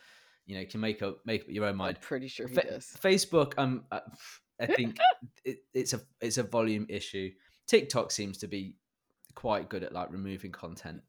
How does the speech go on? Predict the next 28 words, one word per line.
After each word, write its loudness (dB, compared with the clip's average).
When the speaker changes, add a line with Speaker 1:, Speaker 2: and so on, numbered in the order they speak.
Speaker 2:
<clears throat> -10
Speaker 1:
quickly, -12
but, -10
but -4
we'll 0
see. 0
What 4
I'm, 6
what 6
I'll 6
be 4
interested -2
in -4
is, -2
you -2
know, -2
LinkedIn. -4
Is -2
LinkedIn 2
getting 2
porn? -2
Speaker 2:
Oh 12
my 10
gosh, 8
that's, 6
see, 8
you 4
don't 10